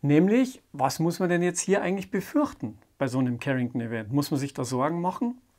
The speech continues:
Ist ja nicht mehr so ganz von der Hand zu weisen. Es gibt sogar eine richtige Szene mittlerweile, die, die sogenannten Prepper. Also es kommt von to be prepared, also vorbereitet sein auf irgendeinen Blackout zum Beispiel.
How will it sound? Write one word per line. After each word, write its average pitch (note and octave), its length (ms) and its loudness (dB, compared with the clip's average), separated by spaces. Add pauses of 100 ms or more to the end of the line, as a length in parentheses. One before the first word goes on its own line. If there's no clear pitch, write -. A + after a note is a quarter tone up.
(200)
Ist D3+ 240 -4
ja D#3+ 160 4
nicht E3 320 -2
mehr D#3 80 0
so C#3 120 -2
ganz E3+ 240 -4
von F#3+ 140 -4
der D#3+ 100 0
Hand F#3+ 160 0
zu F#3 120 -6
weisen. F#3 240 -2
Es - 100 -2
gibt - 220 -6 (640)
sogar C3+ 280 -2
eine C3+ 340 2 (100)
richtige C#3 320 -2
Szene G#3 640 2
mittlerweile, C3+ 760 0 (420)
die, B2+ 180 -2
die C3 140 -2
sogenannten C3 580 0
Prepper. C3+ 680 -2 (500)
Also B2+ 160 -4
es B2 160 -8 (200)
kommt B2+ 240 -6
von B2+ 340 0 (360)
to C3+ 120 -4
be D#3+ 280 0
prepared, D3+ 600 4
also A2+ 160 -6
vorbereitet C#3 680 6
sein C3 320 0
auf B2 300 -2
irgendeinen B2 360 -4
Blackout C3+ 480 0
zum B2+ 180 -6
Beispiel. A2+ 340 -8